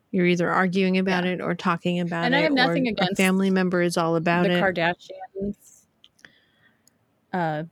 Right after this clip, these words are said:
Speaker 2: they do what they do and they do it well. I'm just saying they're just,
Speaker 1: They
Speaker 2: like,
Speaker 1: make
Speaker 2: such a
Speaker 1: that
Speaker 2: big
Speaker 1: money.
Speaker 2: part of, like, our, yeah,
Speaker 1: Yeah,
Speaker 2: such a
Speaker 1: no,
Speaker 2: big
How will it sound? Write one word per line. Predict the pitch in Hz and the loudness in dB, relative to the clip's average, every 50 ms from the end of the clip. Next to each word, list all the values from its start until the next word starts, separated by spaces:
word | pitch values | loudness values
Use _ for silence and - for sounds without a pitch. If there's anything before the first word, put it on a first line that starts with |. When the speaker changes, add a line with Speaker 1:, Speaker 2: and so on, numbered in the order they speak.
| - | -2
Speaker 2:
they | 190 180 175 | -2 -2 -2
do | 165 180 180 170 170 | -2 -2 -4 -2 -2
what | 175 170 - - | -2 -4 -2 -2
they | 190 180 | -4 -4
do | 170 175 170 165 160 165 175 185 196 | -2 -2 -2 -2 -2 -2 -4 -6 -6
and | 190 170 | -6 -6
they | 170 160 160 | -4 -6 -6
do | 160 165 165 160 | -6 -6 -6 -4
it | 160 - - | -6 -6 -4
well. | 185 175 170 160 156 151 156 165 180 - | -4 -2 -2 0 0 -2 -2 -4 -6 -6
I'm | - 190 | -4 -4
just | 185 180 180 - - | -2 -2 -4 -4 -4
saying | 170 160 156 160 170 175 | -6 -4 -4 -4 -2 -2
they're | 190 185 | -2 -2
just, | 180 202 202 - | 0 -2 -2 0
Speaker 1:
They | 202 | 2
Speaker 2:
like, | 185 190 | 2 4
Speaker 1:
make | 190 190 196 185 | 4 4 2 2
Speaker 2:
such | - - | 2 2
a | 214 | 2
Speaker 1:
that | 208 208 | 2 4
Speaker 2:
big | 208 208 | 4 4
Speaker 1:
money. | 226 240 269 269 254 233 220 | 4 4 6 6 6 6 6
Speaker 2:
part | 226 233 240 - | 4 2 0 -2
of, | - - - | -4 -6 -8
like, | - - - - 175 | -8 -8 -6 -4 -4
our, | 160 156 156 - - - 160 170 175 - _ _ _ _ - - - _ _ _ - _ _ _ _ _ _ _ - _ _ _ _ _ - | -2 -2 -2 -2 -2 -2 -4 -6 -8 -12 _ _ _ _ -20 -20 -20 _ _ _ -20 _ _ _ _ _ _ _ -20 _ _ _ _ _ -4
yeah, | 196 185 190 | 0 2 4
Speaker 1:
Yeah, | 262 330 302 | 4 4 2
Speaker 2:
such | - - 208 | 0 -2 0
a | 226 294 | 2 2
Speaker 1:
no, | 320 | 2
Speaker 2:
big | 247 254 208 | 2 0 0